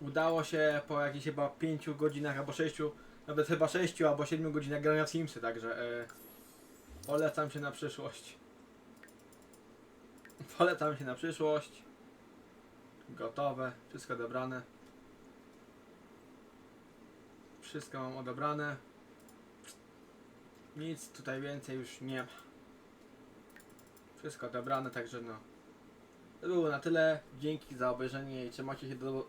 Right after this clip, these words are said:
zobaczenia w kolejnych odcinkach na moim kanale. Na razie, cześć.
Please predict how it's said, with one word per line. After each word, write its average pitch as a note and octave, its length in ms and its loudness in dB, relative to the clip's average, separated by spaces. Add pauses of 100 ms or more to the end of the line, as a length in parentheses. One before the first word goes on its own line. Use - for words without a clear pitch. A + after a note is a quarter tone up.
zobaczenia C#3 420 -2
w B2+ 60 -8
kolejnych D3+ 300 0
odcinkach C#3 320 -6
na C3+ 80 -4
moim C3 120 -4
kanale. B2+ 300 -2
Na A#2 120 -2
razie, A#2+ 220 0
cześć. - 500 -4